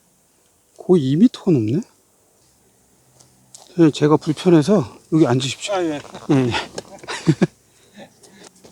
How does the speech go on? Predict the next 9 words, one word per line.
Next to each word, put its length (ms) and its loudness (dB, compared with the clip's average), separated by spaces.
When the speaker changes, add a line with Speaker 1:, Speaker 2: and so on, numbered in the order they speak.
Speaker 1:
훨씬 240 6
더 120 4
되셨-, 380 4
Speaker 2:
열 160 -10
살 260 -16
위로. 280 -20
Speaker 1:
아, 560 -10
그러시구나. 580 -12
와, 420 -10